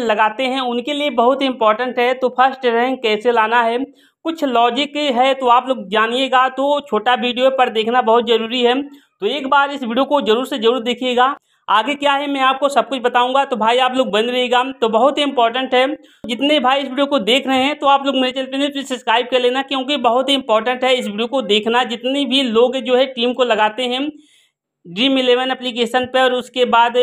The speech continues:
माई सर्कल पे, बहुत सारा एप्लीकेशन है, जो लोग टीम को क्रिएट करते हैं तो उनको जानना बेहद ज़रूरी है। इसमें कुछ लॉजिक बताए गए हैं।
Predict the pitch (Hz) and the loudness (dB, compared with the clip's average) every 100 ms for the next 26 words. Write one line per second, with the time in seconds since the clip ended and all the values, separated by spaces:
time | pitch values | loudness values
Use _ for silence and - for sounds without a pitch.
0 | 262 247 208 226 233 233 220 247 247 254 | 0 0 0 0 2 0 2 -2 0 0
1 | 233 247 285 277 262 262 262 262 262 240 | 2 2 2 2 2 0 -2 -4 -4 -2
2 | 254 247 269 285 294 214 175 226 269 262 | 0 0 0 -2 -4 -10 -2 2 2 2
3 | 277 294 285 _ _ _ - 240 262 269 | 2 0 -2 _ _ _ -6 -2 -2 -2
4 | 277 240 269 269 254 247 269 302 285 262 | 0 0 0 0 -2 -2 -4 -4 -2 -2
5 | 247 294 302 208 220 240 285 233 220 240 | 0 0 0 0 -2 0 0 0 0 0
6 | 254 240 240 247 269 277 254 - 269 285 | 2 0 -2 -2 0 2 0 -2 -4 -4
7 | 320 330 262 220 220 254 220 233 226 247 | -4 -2 0 2 2 0 -2 0 0 0
8 | 240 247 240 | 0 -2 -2